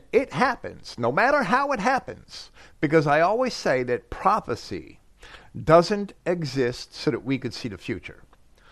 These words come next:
Prophecy exists so that we can hear the word of God and know that he is true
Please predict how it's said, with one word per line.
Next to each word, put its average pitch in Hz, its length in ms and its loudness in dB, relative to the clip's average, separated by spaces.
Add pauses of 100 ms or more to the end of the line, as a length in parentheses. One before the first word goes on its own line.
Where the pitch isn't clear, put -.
(460)
Prophecy 180 760 0
exists 101 640 -2
so - 240 0
that 104 140 -6
we 127 220 -2
can 107 600 -6 (340)
hear 269 340 -2
the 240 100 -4
word 180 200 2
of 120 100 -8
God 113 460 0 (720)
and 135 480 0
know 190 260 6
that 180 180 -2
he 147 200 2
is 135 200 -4
true - 540 2